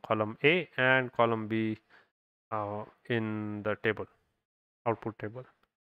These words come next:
So that was it for full outer join. If you have any comments or suggestions, please do let me know in the comment section below.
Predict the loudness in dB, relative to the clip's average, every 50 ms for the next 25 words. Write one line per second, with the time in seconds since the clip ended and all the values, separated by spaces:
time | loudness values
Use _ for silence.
0 | _ _ _ 2 4 4 6 6 4 4 4 2 -2 -4 0 4 6 6 8 8
1 | 6 4 2 -2 _ _ 0 4 4 6 6 6 6 6 6 6 6 4 4 6
2 | 6 6 6 6 4 0 -2 _ -4 -4 -2 0 0 0 4 6 8 8 8 8
3 | 6 4 2 2 0 0 2 4 4 4 4 2 2 0 0 2 0 0 0 0
4 | 0 0 0 -2 -4 -4 -4 -2 0 0 0 0 0 0 2 4 4 4 2 2
5 | -2 0 2 2 2 2 0 -2 -6 _ _ -2 0 0 4 6 6 6 6 4
6 | 4 4 4 4 4 2 -2 -2 0 0 0 0 0 2 4 4 4 4